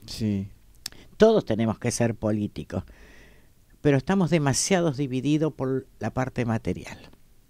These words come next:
Speaker 1: Claro, y lo, y, y la inflación, el, todo esto... Es como
Speaker 2: Y la
Speaker 1: que nos destruyó.
Speaker 2: economía, que...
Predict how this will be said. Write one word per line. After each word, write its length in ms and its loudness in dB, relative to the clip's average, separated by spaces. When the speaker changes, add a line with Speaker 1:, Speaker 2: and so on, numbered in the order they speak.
Speaker 1:
Claro, 360 -2
y 100 -4
lo, 240 0
y, 120 -2
y 240 0
la 100 2
inflación, 920 -2
el, 260 -2
todo 280 0
esto... 220 -2
Es 100 -4
como 120 -2
Speaker 2:
Y 80 6
la 100 8
Speaker 1:
que 80 4
nos 140 0
destruyó. 220 4
Speaker 2:
economía, 760 4
que... 500 2